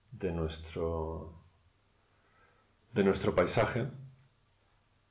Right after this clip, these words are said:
Pero nosotros decimos, "Esto forma parte de mi paisaje, pero yo no soy solo esto, soy algo más",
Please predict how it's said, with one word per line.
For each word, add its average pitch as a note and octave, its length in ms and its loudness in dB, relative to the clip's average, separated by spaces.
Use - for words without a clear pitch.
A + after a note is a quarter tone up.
Pero C3+ 460 10
nosotros A2 340 4
decimos, F2+ 880 -2
"Esto G#2+ 260 0
forma G2 260 6
parte F#2+ 220 6
de F#2+ 100 8
mi F#2+ 160 4
paisaje, F#2+ 420 0
pero F2+ 220 0
yo F2 100 0
no F2 120 -2
soy E2+ 200 -4
solo F2 320 0
esto, - 240 -8
soy F2+ 140 -2
algo F2 200 -2
más", E2 220 -6